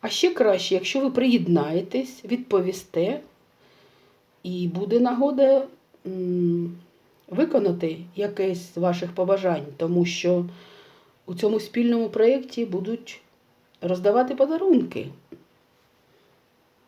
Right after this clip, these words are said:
І це може бути шанс для здійснення,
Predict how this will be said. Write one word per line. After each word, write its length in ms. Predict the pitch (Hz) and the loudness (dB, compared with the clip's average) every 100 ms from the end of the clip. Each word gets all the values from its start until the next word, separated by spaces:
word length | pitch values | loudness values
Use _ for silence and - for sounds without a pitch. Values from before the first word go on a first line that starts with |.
| _ _ _ _ - - - _ _ - | _ _ _ _ -20 -20 -20 _ _ -14
І 100 | 196 | -12
це 280 | - 214 226 | -2 2 4
може 360 | 220 214 208 | 2 2 0
бути 340 | 202 208 - 185 | 0 -2 -4 -4
шанс 640 | - 220 262 285 - - | -4 0 0 -2 -8 -18
для 500 | - 180 185 175 170 | -8 0 2 4 2
здійснення, 1000 | 165 151 151 160 170 220 233 262 269 277 | -2 -8 -10 -10 -6 0 2 2 2 -4